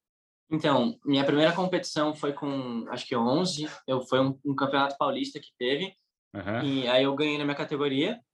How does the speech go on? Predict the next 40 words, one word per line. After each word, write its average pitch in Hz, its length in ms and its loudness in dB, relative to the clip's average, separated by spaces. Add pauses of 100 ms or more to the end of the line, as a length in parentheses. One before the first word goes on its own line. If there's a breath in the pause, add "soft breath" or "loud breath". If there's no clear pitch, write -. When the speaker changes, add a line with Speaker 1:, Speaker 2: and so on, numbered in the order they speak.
(100)
Speaker 1:
e 143 80 -6
aí 143 240 2
logo 156 260 2
no 180 80 -4
ano 180 100 -4
seguinte 156 320 -8
também 151 240 -4
teve 156 180 -2
o, 151 140 -4
o 156 140 0
brasileiro, 147 560 2
que 123 100 -14
eu 117 60 -8
ganhei, 123 380 -6 (320)
fui 131 100 -2
campeão 127 240 0
brasileiro 127 340 4
juvenil, 135 480 0 (1040)
e 113 680 2
meio 120 180 4
que 151 80 2
eu 147 160 6
nunca 156 360 4
mais 175 180 2
parei, 175 380 0
assim, 120 280 -10
acho 113 160 -10
que - 80 -10
eu 127 80 -2
era 127 300 0
talentoso, 143 640 -2
sabe, 143 320 -2
e 123 300 -8
era 127 120 2
uma 127 160 -2
cena 135 380 -6
que 135 120 -8
era 123 340 0
até 131 240 -6
meio 131 480 -4